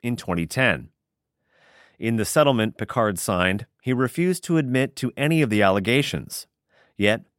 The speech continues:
two thousand seven records from the province's Victim Compensation Board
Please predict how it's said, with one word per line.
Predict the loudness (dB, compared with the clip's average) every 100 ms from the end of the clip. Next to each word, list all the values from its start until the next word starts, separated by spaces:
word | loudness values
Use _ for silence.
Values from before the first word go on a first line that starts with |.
| -2
two | -2
thousand | 2 2 0 -2
seven | 0 2 2 2
records | 0 0 -2 -2
from | -6 -4 -2
the |
province's | 0 2 2 0 -6 -8
Victim | -4 -4 -2 -4
Compensation | -2 -4 -4 -2 -2 0 -2 0
Board | 4 4 2